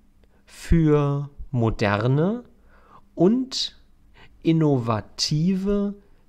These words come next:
Biererlebnisse sind. Die Craft-Bier-Bewegung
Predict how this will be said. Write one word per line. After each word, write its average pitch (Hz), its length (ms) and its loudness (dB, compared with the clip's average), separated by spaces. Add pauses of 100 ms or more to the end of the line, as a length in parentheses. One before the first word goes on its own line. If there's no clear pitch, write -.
(400)
Biererlebnisse 107 1700 -2
sind. - 640 -8 (4000)
Die 143 600 -2 (520)
Craft-Bier-Bewegung 110 2000 -4